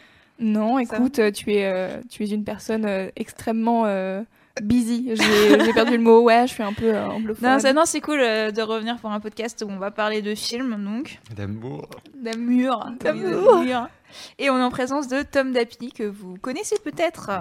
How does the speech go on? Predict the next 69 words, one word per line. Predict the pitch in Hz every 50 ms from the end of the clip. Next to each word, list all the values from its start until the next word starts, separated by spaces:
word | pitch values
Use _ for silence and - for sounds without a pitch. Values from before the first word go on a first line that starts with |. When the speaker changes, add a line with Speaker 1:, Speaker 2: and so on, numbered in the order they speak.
| -
Speaker 3:
Bonsoir. | 107 104 - - - 160 165 - 330 311 - - 104 - _ _ _ _ _ - - _ _ _ _
Donc | 120 117 107 - -
oui, | 190 208 233 214
moi | 165 147 151 156
j'ai | 139 131
fait | 120 - 120
un | 110 104 107
stage | 104 - - 175 165 160 -
chez | -
Mademoiselle | 156 160 156 156 156 160 151 175 170
il | 156
y | 131
a | 120
un | 117 120 120 127
an | 131 135
et | 135
demi | 135 135 143 151 147
et | 127
je | 110
suis | - -
graphiste | 85 - 107 107 - - - - -
illustrateur, | - 104 - - - 90 - 101 104 107 98 90 -
euh, | - -
aujourd'hui. | 90 87 87 85 78 - - - _ -
Et | -
Speaker 2:
Ah, |
Speaker 3:
donc, | 95
Speaker 2:
je |
Speaker 3:
du | - -
Speaker 2:
savais | 262 233 220
Speaker 3:
coup, | 220
Speaker 2:
même | 226 240
Speaker 3:
je | -
Speaker 2:
pas. | - - 247 -
Speaker 3:
viens... | - - - - 113
Mais | 120 151
oui, | 190 208 180
j'ai |
fait | 123 104 117
un | 110 127
stage. | - - - 190 185 160 135 - 147 151 - - - - -
Speaker 2:
Tu | - -
savais, | - 240 233 247
Speaker 3:
Ouais, | 330
Speaker 2:
toi ? | - 359 359 226
Speaker 3:
on | 220
s'est | 208 - -
Speaker 1:
De | -
Speaker 3:
croisés. | 240 226 254 -
Speaker 1:
quoi, | 240 226
qu'il | 220 240 220
avait | 214 220 226
fait | -
un | 233 247
stage ? | - - 320 359 320 254
Speaker 2:
Ouais. | 226
Speaker 3:
Ouais, | 226 226 220 220 254 - - -
Speaker 1:
Oui. | 220 220 214
Speaker 3:
c'était | 208 185 180
une | -
autre | - -
époque, | 113 107 - - 120 117
Speaker 2:
Ok. | - -
Speaker 3:
c'est | 107
chaud | 104 - - - - 131 127 - 131
et | 123
tout. | - 240
Speaker 2:
Ok. |
Speaker 1:
Moi, | 226 254